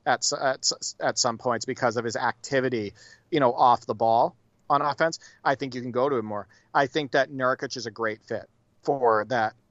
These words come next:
Suns team and one of the most underrated offseason acquisitions. And I think that Eric Gordon, you saw it in the last game, uh, or you at least saw the highlights or the box score.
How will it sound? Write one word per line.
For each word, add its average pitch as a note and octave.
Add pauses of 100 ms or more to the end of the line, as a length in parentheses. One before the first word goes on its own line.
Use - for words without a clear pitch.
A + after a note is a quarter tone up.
(120)
Suns A#2
team A#2
and A#2+
one A#2+
of A2
the A#2
most A#2+
underrated A2 (260)
offseason G#2+ (240)
acquisitions. A2 (220)
And C#3+
I C#3
think C#3+
that C3+
Eric B2+
Gordon, A#2
you A#2+
saw A2+
it F#2 (540)
in E3+
the A#2+
last A2+
game, C#3+ (160)
uh, C#3
or B2+
you A#2
at A#2
least B2
saw A#2
the A2
highlights A2+
or A2
the G2
box A2+
score. G#2